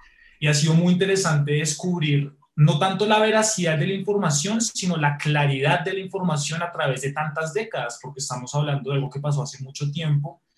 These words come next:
y todo esto habita en la memoria de las personas y en sus relatos, y es muy interesante ver cómo esas narrativas comienzan a tener mucho sentido. Por ejemplo, algo que a mí me interesa mucho de lo que tú dijiste ahorita era precisamente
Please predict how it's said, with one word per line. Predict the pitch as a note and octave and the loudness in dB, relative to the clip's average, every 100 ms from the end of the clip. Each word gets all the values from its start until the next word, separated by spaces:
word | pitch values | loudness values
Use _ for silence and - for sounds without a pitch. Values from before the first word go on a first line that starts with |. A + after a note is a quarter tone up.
| _ _ _ _ | _ _ _ _
y | D3 | 0
todo | C#3+ D#3+ E3 | 4 4 4
esto | F3 - | 2 2
habita | F3 F#3 F3+ F#3+ | 2 0 -2 -4
en | |
la | G3 | -2
memoria | G3 F3 D3+ D#3+ D#3 E3 | 0 0 0 0 -2 0
de | E3+ | -2
las | F3 - | -4 -6
personas | E3 C#3+ C#3+ C#3+ D3 F3+ - | -4 -2 2 2 4 0 -2
y | D3 | 0
en | C3+ C3 B2+ - _ | -2 -4 -16 -20 _
sus | - D#3 C#3+ | -4 0 0
relatos, | B2+ B2+ C#3+ C#3+ D3+ - - _ _ _ | -2 2 2 2 -4 -10 -14 _ _ _
y | - | 2
es | C#3 | 4
muy | D#3+ F3+ | 6 4
interesante | F#3+ G3+ G3+ F#3+ D#3+ D3 E3 | 2 2 2 2 -2 0 0
ver | E3+ E3 | 0 -2
cómo | F3+ F3 | -2 -2
esas | F3 E3+ | 0 0
narrativas | F3+ F3+ D#3+ - C#3 C3+ C#3+ | 0 0 -2 -4 0 0 -2
comienzan | D#3+ D3 C3+ C3+ | 0 0 0 -4
a | C#3 | -6
tener | D#3 C#3+ - | -2 -2 -4
mucho | C3+ - | -12 -6
sentido. | C#3+ C#3 - F#3+ E3 C#3 _ _ _ _ _ _ - - - _ _ | -4 -4 -6 -6 -6 -8 _ _ _ _ _ _ -20 -20 -20 _ _
Por | C#3 | -2
ejemplo, | C#3 C3 B2+ A#2+ - C3+ C3+ C#3 C#3 | 0 -2 -6 -6 -2 2 4 2 2
algo | E3 D3+ | 2 2
que | D3 | 0
a | |
mí | F3 | 0
me | D#3 | 4
interesa | C#3+ E3 D#3+ C#3+ | 6 4 0 0
mucho | C#3+ D#3 - - A#3+ | 4 4 4 -4 -6
de | C#3+ | -6
lo | E3 | -6
que | - | -8
tú | D3+ C#3+ | -6 -4
dijiste | C3+ C#3+ C#3+ D3 | -4 -6 -4 0
ahorita | D3 C#3+ - D3+ | 0 0 -4 -4
era | D3+ D#3 | -4 -6
precisamente | - E3 C#3+ C3 B2+ C#3 C3+ C#3 C#3 | -8 -4 -4 -4 -8 -8 -4 -4 -4